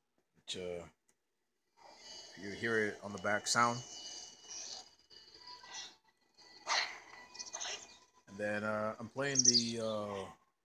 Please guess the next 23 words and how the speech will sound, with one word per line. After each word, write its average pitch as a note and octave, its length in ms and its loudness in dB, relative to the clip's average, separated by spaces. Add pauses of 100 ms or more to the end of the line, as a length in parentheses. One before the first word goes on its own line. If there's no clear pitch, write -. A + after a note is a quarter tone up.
(100)
the F#2 40 -20
game. B2 420 0 (3000)
And A#2 80 -2
I B2 80 2
just A#2+ 180 -2
wanted C3 160 0
to A2 80 -12
show C3+ 200 -2
you A2 140 -6
this, G#2 280 -6 (260)
'cause - 140 -8
I A#2 100 4
actually A#2+ 280 2
have G#2+ 120 2
to - 80 -16
report F#2+ 320 -4
this F2+ 160 -2
again. F2 720 -2
This - 140 -4
is F#2+ 100 -2
the F#3+ 80 2
second A#2+ 380 6
time F2+ 520 0